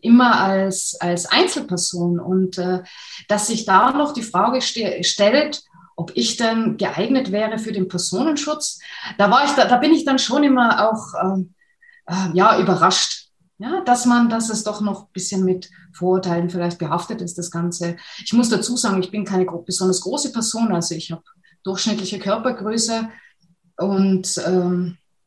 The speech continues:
ja, und daraus schließt man vielleicht dann auch, dass, äh, Personenschutz vielleicht nicht das Richtige sein könnte.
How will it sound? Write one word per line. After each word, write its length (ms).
ja, 280
und 200
daraus 600
schließt 360
man 160
vielleicht 400
dann 120
auch, 300
dass, 540
äh, 60
Personenschutz 640
vielleicht 200
nicht 140
das 120
Richtige 280
sein 280
könnte. 360